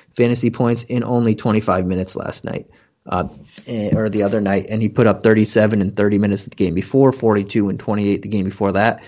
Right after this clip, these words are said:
He is a point per minute stud in this, in this league right now,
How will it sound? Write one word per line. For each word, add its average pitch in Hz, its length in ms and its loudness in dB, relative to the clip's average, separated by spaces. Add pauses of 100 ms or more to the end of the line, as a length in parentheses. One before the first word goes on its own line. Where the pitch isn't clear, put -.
(140)
He 127 200 2
is 139 140 4
a 120 100 2
point 123 340 -8
per 123 140 -8
minute 110 400 -4 (280)
stud 113 420 -2
in 95 100 0
this, 101 380 -4
in 117 120 -8
this 107 200 -4
league 104 200 -2
right 95 160 -2
now, 90 320 -6